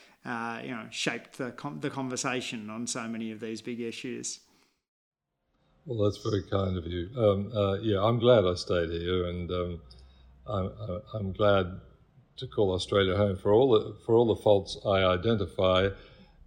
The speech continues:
Speaker 2: Um, uh, it's, it's a pretty, uh, uh, good country to live in, uh, in all kinds of respects.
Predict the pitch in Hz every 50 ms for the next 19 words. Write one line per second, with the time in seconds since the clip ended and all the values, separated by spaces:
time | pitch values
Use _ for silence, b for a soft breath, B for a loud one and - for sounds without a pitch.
0 | - 127 107 104 104 101 101 101 104 107 107 - - - - - - 110 104 98
1 | 98 104 107 - - 107 98 92 - - - - - - - - 131 117 98 -
2 | - 110 101 - - 131 107 98 95 95 92 95 90 95 - - - _ _ _
3 | _ _ _ _ _ _ _ - 107 104 - - 120 135 - 101 - 160 123 117
4 | 110 98 92 - - 98 92 90 - 101 95 87 - 92 90 95 95 82 87 87
5 | 82 85 87 90 90 - 101 92 92 90 90 92 95 90 90 92 - 104 98 90
6 | 85 - 98 90 90 85 - 87 85 85 87 - - - 90 85 - - -